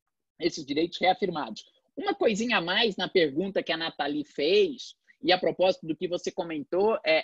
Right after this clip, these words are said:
Heloísa, da diferença entre as informações que estão em poder do indivíduo e as informações que já estão em poder do Estado, e as informações que estarem em poder do Estado serem compartilhadas com outro órgão estatal, aqui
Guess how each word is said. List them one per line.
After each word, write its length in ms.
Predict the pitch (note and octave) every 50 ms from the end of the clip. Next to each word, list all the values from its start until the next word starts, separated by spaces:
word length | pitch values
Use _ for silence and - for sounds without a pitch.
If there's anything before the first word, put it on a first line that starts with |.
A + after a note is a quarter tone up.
| - D3
Heloísa, 440 | D#3 D3+ D3+ D3 C#3+ C3 C3 C3 - - _ _
da 160 | - - E3 E3+
diferença 560 | D#3+ - - E3 D3+ D#3 F3 G3 G3 - G3
entre 180 | F#3 F#3 F3+
as 120 | F3+ D#3+ E3
informações 680 | E3+ - - F3+ F3 F3 D#3+ D3 - F3+ G3 G3+ -
que 80 | - A3
estão 180 | - - F3+
em 80 | F#3 F3
poder 380 | - F3+ D#3+ D3 D#3+ F3 F3
do 80 | E3 F3
indivíduo 540 | F#3 F#3 E3+ E3+ D3+ C3 C#3+ E3 E3 C#3+ D3+
e 20 |
as 120 | D3 C3+ D#3
informações 540 | C#3+ - D#3 D3+ D3+ C#3+ C3+ - F3 F#3
que 120 | - - D3
já 100 | E3 D#3+
estão 240 | D3+ - - E3 D#3+
em 60 | D3+
poder 340 | - D3+ C#3+ C3+ D3+ D3+ C#3+
do 100 | C#3+ C#3+
Estado, 560 | - - - - D3+ E3+ F#3 E3+ C#3+ C#3+ C3+ _ _ _ -
e 80 | - D3
as 80 | C#3+
informações 600 | E3 D#3 - F3 D#3+ D#3 D3+ C#3 - F3 F3 F3
que 100 | - -
estarem 320 | - - D#3+ D#3 D#3+ E3 E3+
em 40 | E3
poder 380 | - D#3 D3 C#3 F3 E3 E3
do 80 | D#3 F3+
Estado 480 | D#3+ - - - D#3+ D#3+ D#3 C#3+ C#3
serem 260 | C#3 - F3 E3+ E3+ E3
compartilhadas 880 | - F3 D#3 - - D#3 D3+ - - C#3+ C#3 D3 D#3 D#3+ C#3+ C#3 -
com 140 | - - C#3+ D3
outro 260 | E3 F3 - E3 D3+
órgão 360 | C#3+ D3+ D3+ C#3+ C3 C#3 C#3
estatal, 680 | C3+ - - C3 A#2+ - - C3 C#3+ F3+ G#3 F#3 C3 - _ _ _ _ _ _ -
aqui 380 | - C3 - - G3+ A3+ G#3+